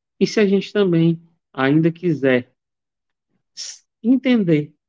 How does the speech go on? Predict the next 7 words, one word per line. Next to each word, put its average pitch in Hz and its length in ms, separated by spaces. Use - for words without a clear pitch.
as 123 200
parábolas 139 600
do 135 160
nosso 127 320
querido 165 320
Jesus 156 400
Cristo, - 460